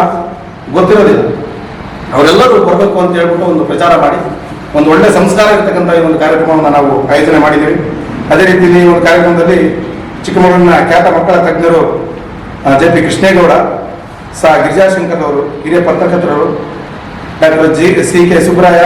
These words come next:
ರಿಜಿಸ್ಟ್ರಾರ್ ಆದಿತ್ಯ ಚಂದ್ರಗಿರಿ ಮಹಾವಿದ್ಯಾಲಯ ಇವರು, ಮಹೇಶ್ ಜೋಶಿ ಅವರು, ಅಧ್ಯಕ್ಷರು ಬ್ರಾ-, ಬ್ರಾಹ್ಮಣ ಮಹಾಸಭಾ, ಡಾಕ್ಟರ್ ಸಿ ರಮೇಶ್ ಸಹಾಯಕ ನಿರ್ದೇಶಕರು ಕನ್ನಡ ಮತ್ತು ಸಂಸ್ಕೃತಿ ಇಲಾಖೆ,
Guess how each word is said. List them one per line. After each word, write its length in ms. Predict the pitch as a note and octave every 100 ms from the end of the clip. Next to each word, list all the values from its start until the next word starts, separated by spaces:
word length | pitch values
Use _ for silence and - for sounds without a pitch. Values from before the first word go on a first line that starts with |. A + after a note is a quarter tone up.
| - -
ರಿಜಿಸ್ಟ್ರಾರ್ 440 | E3 F#3 F3+ D#3+
ಆದಿತ್ಯ 360 | D#3 C#3+ F#3 F#3
ಚಂದ್ರಗಿರಿ 300 | E3+ E3 D#3
ಮಹಾವಿದ್ಯಾಲಯ 400 | C#3+ D#3+ D#3 D3
ಇವರು, 540 | D#3 D#3 D#3+ - -
ಮಹೇಶ್ 300 | E3 F3+ G3
ಜೋಶಿ 280 | F3 F3 F3
ಅವರು, 260 | D#3+ D#3 D3+
ಅಧ್ಯಕ್ಷರು 360 | C#3+ E3+ D#3+
ಬ್ರಾ-, 280 | D#3 D3 D#3+
ಬ್ರಾಹ್ಮಣ 260 | - - E3
ಮಹಾಸಭಾ, 400 | D#3+ D#3 C#3 - - - - - -
ಡಾಕ್ಟರ್ 280 | D#3+ D#3+ D#3+
ಸಿ 200 | F3 F3+
ರಮೇಶ್ 480 | D#3+ F#3+ G3 - -
ಸಹಾಯಕ 360 | D#3 E3+ F#3 F3+
ನಿರ್ದೇಶಕರು 420 | E3 D#3+ E3 D#3+
ಕನ್ನಡ 240 | D#3 F3
ಮತ್ತು 160 | E3+ D#3
ಸಂಸ್ಕೃತಿ 320 | D#3 D3+ E3
ಇಲಾಖೆ, 340 | D3+ C#3 C#3